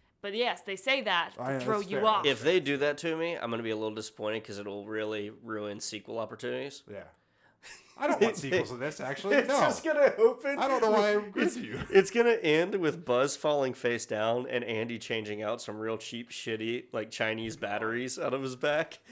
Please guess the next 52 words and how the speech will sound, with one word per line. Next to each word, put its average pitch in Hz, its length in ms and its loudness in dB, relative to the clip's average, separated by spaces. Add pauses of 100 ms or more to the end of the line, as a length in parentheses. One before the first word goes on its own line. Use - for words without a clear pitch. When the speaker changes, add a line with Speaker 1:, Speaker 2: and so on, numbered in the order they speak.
Speaker 2:
Yeah, 175 140 -8
it'll 135 120 -2
be 151 120 -2
Speaker 3:
<laughs> 143 80 -2
and 196 120 0
putting 214 220 12
Speaker 2:
Zurg 196 60 2
Speaker 3:
the 202 80 12
right 170 240 10
ones 196 240 2
in 214 140 12 (200)
and 165 120 4
him 175 160 4
going, 151 260 6 (300)
"That 202 200 6
was 143 100 2
a 107 60 -4
trip." 131 460 0
<laughs> 247 60 -16 (540)
Speaker 2:
Yeah, 131 140 -12
it's 151 160 -2
me, 151 120 -6
Zurg, 127 480 -2
standing 127 340 -4
over 123 180 -2
him, 123 80 -6
like, 113 160 -6
about 120 280 0
Speaker 1:
Or - 20 -10
Speaker 2:
to - 80 -10
kill 127 180 -8
him, 120 140 -8
like, 104 240 -12 (340)
Speaker 3:
Well, 202 100 6
Speaker 2:
"Any 196 120 -2
Speaker 3:
Zurg's 269 200 2
Speaker 2:
last 151 200 -6
words?" 160 400 0
And 294 100 0
Speaker 1:
Or 220 320 0
Speaker 2:
then 143 80 -8
Speaker 3:
Zurg's 180 240 6
his 165 140 0
Speaker 2:
Yeah. 120 80 -4
Speaker 3:
father. 226 320 0 (180)
Speaker 1:
Or, 233 480 2
Speaker 2:
Yeah. - 60 -20 (400)
Speaker 1:
both 220 200 -8
wrong 151 200 -8
here, 160 240 -18 (440)
it - 220 -12
ends 185 540 -4